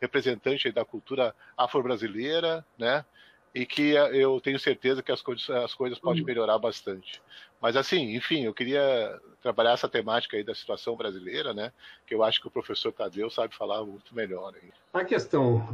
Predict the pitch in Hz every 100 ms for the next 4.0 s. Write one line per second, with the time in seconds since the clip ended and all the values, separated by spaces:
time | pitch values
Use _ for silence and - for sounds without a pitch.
0 | 113 107 110 104 - - 117 113 143 160
1 | 156 107 101 101 110 104 98 - 160 120
2 | - - 117 127 202 - 196 202 - 143
3 | 180 - 170 196 - - 170 156 180